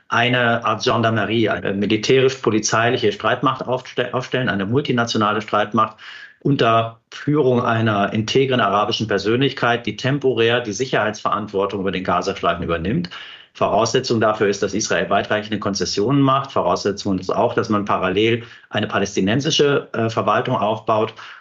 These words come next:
Und, äh, eine ganz wichtige Voraussetzung ist natürlich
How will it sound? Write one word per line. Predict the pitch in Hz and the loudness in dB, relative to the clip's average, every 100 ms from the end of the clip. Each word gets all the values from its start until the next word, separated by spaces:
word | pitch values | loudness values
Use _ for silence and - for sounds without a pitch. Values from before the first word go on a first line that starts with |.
| _ | _
Und, | 117 123 123 | -2 0 -2
äh, | 107 | -2
eine | 98 95 98 | 0 2 0
ganz | 98 104 101 | 0 -2 -4
wichtige | 107 110 | -2 -2
Voraussetzung | - 90 90 101 98 101 | 0 0 2 2 0 0
ist | 87 | -2
natürlich | 98 - 110 107 | -2 0 -2 -2